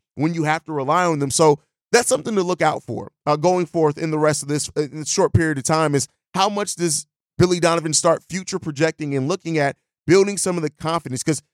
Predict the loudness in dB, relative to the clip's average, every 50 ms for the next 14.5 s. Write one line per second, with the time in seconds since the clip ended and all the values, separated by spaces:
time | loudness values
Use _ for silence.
0 | _ _ _ _ 0 0 2 2 4 4 4 4 2 0 0 0 2 2 2 0
1 | -2 -4 -2 0 0 0 0 0 0 -2 -4 -6 -10 -12 -10 -8 -10 -10 -10 -14
2 | _ -2 -2 0 0 -2 -4 -4 0 2 2 2 2 0 -6 -6 -6 -6 -10 -12
3 | -6 -4 -2 2 4 4 4 4 2 0 -2 -2 -2 -2 -4 -8 _ _ _ _
4 | -6 -4 -4 -2 -2 -2 0 2 4 6 6 6 6 4 2 2 2 2 0 -4
5 | -4 -2 -2 -2 -2 -4 -4 -2 -2 -2 0 0 -2 -2 -2 -2 -2 -2 -2 -2
6 | -4 -4 -2 -4 -6 -4 -4 -4 -4 -4 -4 -4 -6 -8 -10 -10 -10 -8 -6 -6
7 | -4 -4 -4 -2 -2 -4 -2 -2 -2 -4 -2 -4 -8 -6 -4 -4 -2 -2 -4 -4
8 | -6 -10 -10 -8 -4 -2 0 0 0 0 -2 -6 -4 -4 -6 -4 -2 -2 -2 -2
9 | _ -6 -8 -4 -4 -4 -2 -2 -2 -2 -4 -4 _ _ _ _ _ _ 4 4
10 | 4 4 4 0 2 4 4 4 4 2 -2 -8 -4 2 4 4 4 4 2 -2
11 | -4 -4 -4 -4 -6 -6 -4 -2 -2 0 2 2 0 0 -2 _ -12 -10 -10 -10
12 | -10 _ 0 2 4 4 4 2 0 -4 -4 -2 -2 -2 0 0 0 0 -2 -2
13 | -4 -6 -4 -4 -4 -4 -6 -6 -2 0 0 0 -2 -4 -8 -10 -10 -8 -6 -4
14 | -4 -4 -4 -6 -4 -2 0 0 0 -2